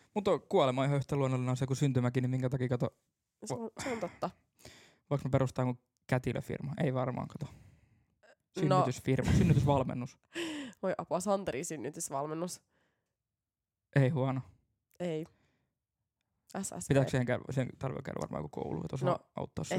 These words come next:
Speaker 1: synnytyksessä?
Speaker 2: suosittelisin kuitenkin.
Speaker 1: Joku YouTube-video.
Speaker 2: Joo. Tai sit se googlaat, how to
Speaker 1: Mm. Jos joku video löytyisi
Speaker 2: synnytys.
Speaker 1: jostain, mitä synnytetään.
Speaker 2: Joo.
Speaker 1: Tähän mä synnytän, mä vaan kerron, että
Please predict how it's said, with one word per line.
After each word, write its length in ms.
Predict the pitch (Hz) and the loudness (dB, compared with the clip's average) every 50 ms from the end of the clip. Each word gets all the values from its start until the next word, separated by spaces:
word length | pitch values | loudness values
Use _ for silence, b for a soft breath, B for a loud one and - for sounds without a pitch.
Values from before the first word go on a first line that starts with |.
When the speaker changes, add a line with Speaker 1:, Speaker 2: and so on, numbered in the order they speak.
| 180 151 | -2 -2
Speaker 1:
synnytyksessä? 260 | - 208 220 220 - | -2 -2 -2 -2 -4
Speaker 2:
suosittelisin 920 | 214 196 175 156 165 165 151 - _ _ _ - - - - 127 110 117 - | -4 -2 -4 -4 -4 -6 -10 -16 _ _ _ -8 -6 -6 -6 -6 -8 -10 -8
kuitenkin. 380 | - 131 127 - 143 123 147 | -8 -8 -6 -4 -6 -2 2
Speaker 1:
Joku 120 | - 160 151 | 2 4 6
YouTube-video. 560 | 143 139 131 135 127 123 123 123 127 120 123 - - - _ _ | 4 4 4 4 2 2 2 2 0 -2 -2 -4 -10 -18 _ _
Speaker 2:
Joo. 240 | - 135 135 143 165 180 - - _ _ _ _ _ _ _ _ _ _ _ - | -10 -8 -6 -6 -8 -8 -12 -20 _ _ _ _ _ _ _ _ _ _ _ -2
Tai 120 | 180 185 | -2 0
sit 160 | 185 180 - _ - | 0 -4 -8 _ -10
se 320 | - - 160 151 135 123 - - - - _ _ _ _ - - | -4 -2 -2 -2 -2 -4 -6 -10 -18 -20 _ _ _ _ -16 -10
googlaat, 520 | - 147 95 80 - 143 156 185 - - - _ _ _ _ _ _ _ _ _ _ _ _ | -8 -6 -6 -4 -2 -2 -2 -2 -4 -6 -14 _ _ _ _ _ _ _ _ _ _ _ _
how 140 | 175 160 160 - - | -8 -8 -8 -8 -10
to 140 | - 175 180 - _ _ _ _ _ _ _ _ _ | -10 -10 -10 -12 _ _ _ _ _ _ _ _ _
Speaker 1:
Mm. 200 | 151 151 143 139 - - _ _ _ _ _ _ _ _ _ _ _ _ _ _ _ - | 0 0 0 -2 -6 -10 _ _ _ _ _ _ _ _ _ _ _ _ _ _ _ -6
Jos 60 | 131 | -6
joku 180 | 127 127 131 127 | -2 -2 0 0
video 280 | 135 131 120 127 127 | 2 2 2 2 2
löytyisi 200 | 123 123 - 123 139 | 0 -2 -2 -2 -4
Speaker 2:
synnytys. 200 | 139 160 185 - | -4 -4 -4 -4
Speaker 1:
jostain, 200 | - - - - | -4 -4 -4 -4
mitä 160 | 131 139 139 | -4 -4 -4
synnytetään. 440 | 139 143 143 147 147 139 - - - - - _ _ _ _ _ - | -2 -2 -4 -4 -6 -4 -6 -8 -8 -10 -18 _ _ _ _ _ -12
Speaker 2:
Joo. 200 | 190 175 175 185 185 _ | -10 -10 -10 -12 -8 _
Speaker 1:
Tähän 220 | - 139 180 143 139 | 4 4 4 4 2
mä 140 | 123 139 170 | 2 0 0
synnytän, 340 | 151 143 123 123 120 127 127 | 0 0 -2 -2 -2 0 0
mä 60 | 127 | 0
vaan 120 | 123 120 | 0 0
kerron, 280 | - 123 127 - 127 127 | 0 0 0 0 -2 -4
että 120 | - - | -6 -8